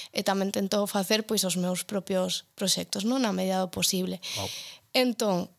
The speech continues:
Speaker 1: o meu día a día, bueno, primeiro, por unha banda, traballo na casa, de xeito autónomo, e,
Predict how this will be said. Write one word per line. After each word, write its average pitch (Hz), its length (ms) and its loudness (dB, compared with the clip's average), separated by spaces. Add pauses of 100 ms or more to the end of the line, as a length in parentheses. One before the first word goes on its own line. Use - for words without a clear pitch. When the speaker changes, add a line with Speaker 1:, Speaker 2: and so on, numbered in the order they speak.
(120)
Speaker 1:
o 208 100 2
meu 233 240 4
día 294 220 6
a 202 80 2
día, 185 240 -8
bueno, 185 340 0
primeiro, 208 560 2
por 202 160 -2
unha 202 160 0
banda, 208 320 2
traballo 196 480 -2
na 208 160 0
casa, 294 320 2
de 233 160 2
xeito 202 400 -4
autónomo, 285 680 -2 (960)
e, 196 640 4